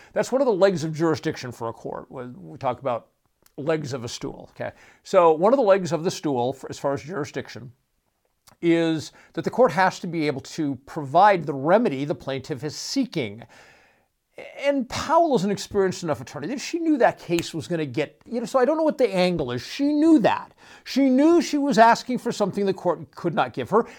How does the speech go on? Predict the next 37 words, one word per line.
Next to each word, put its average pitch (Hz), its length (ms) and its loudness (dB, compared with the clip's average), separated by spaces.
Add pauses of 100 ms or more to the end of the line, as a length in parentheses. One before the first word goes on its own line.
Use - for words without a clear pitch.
(120)
Therefore, 190 420 4
one 190 160 0
of 220 60 -2
the 240 80 0
legs 190 260 2
for - 100 -10
the 175 60 -2
court 202 220 -4
to 180 140 -6
assume 277 420 -2
jurisdiction 190 500 -2
was 160 160 -6
missing, 131 300 -8
so 208 180 -4
it 202 80 -2
was 214 140 -10
gonna 240 160 -4
dismiss, - 800 -10
okay? 226 280 -16 (300)
She - 240 -4
knew 359 240 0
that. - 180 -6 (240)
The 247 240 4
other 370 320 6
one, 165 540 -2
the 254 100 -8
judge 247 280 0
says, 254 280 -4
"You 277 80 0
don't 339 140 -4
have 349 180 2
any 403 160 -2
evidence. 415 560 -2 (220)
You're 285 140 6
outta 294 260 10
here." 170 400 -2 (880)
And, 226 240 -10